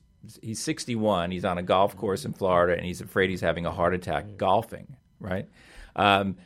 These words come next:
Speaker 1: he was a big smoker, um, and which was, uh, you know, part of his generation. It, it's different for us. Um,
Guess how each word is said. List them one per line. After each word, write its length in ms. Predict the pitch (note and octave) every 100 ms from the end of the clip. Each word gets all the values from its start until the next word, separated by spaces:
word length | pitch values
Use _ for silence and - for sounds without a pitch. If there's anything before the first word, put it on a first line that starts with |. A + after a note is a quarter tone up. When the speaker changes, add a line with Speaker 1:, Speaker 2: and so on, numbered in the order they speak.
| _
Speaker 1:
he 100 | -
was 100 | A#2
a 60 | A2
big 200 | G#2 F#2
smoker, 720 | - F2+ D2 - D#2+ D#2+ A#2 - _ _ - -
um, 500 | G#2 G2 G2+ A2 - - A#2+ - - - -
and 180 | G#2+ F#2+
which 140 | G2
was, 180 | G#2 - _ _ - - -
uh, 220 | G2 - -
you 100 | G#2
know, 140 | F2+ E2
part 260 | - F2
of 80 | F2
his 160 | F#2 -
generation. 680 | E2+ D#2+ D2 C#2+ D#2 G2+ G#2+
It, 80 | G#2
it's 240 | A2+ -
different 320 | - - F#4+
for 180 | - -
us. 340 | - G2+ - -
Um, 440 | G2+ F#2 F2+ -